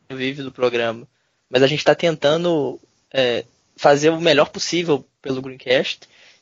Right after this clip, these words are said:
e tamo tentando profissionalizar cada vez mais, e pode ter certeza que daqui a um tempo a gente vai conseguir fazer isso.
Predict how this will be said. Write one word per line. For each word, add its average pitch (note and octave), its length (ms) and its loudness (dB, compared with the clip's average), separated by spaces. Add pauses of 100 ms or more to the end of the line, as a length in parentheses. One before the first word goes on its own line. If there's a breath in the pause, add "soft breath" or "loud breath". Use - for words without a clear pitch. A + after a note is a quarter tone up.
e D3 80 -14
tamo D#3 220 0
tentando F3 380 0
profissionalizar F3+ 1400 0 (100)
cada E3+ 120 -8
vez F3+ 200 -2
mais, D#3 540 -2
e C#3+ 100 -6
pode D#3+ 420 -4
ter F3+ 120 -4
certeza E3 380 -2
que - 60 -14
daqui E3 200 -2
a F3 40 -6
um E3 40 -8
tempo D3+ 220 -8
a - 20 0
gente D#3 160 -4
vai D#3 80 -14
conseguir D3 380 -18
fazer C#3+ 280 -14
isso. - 220 -20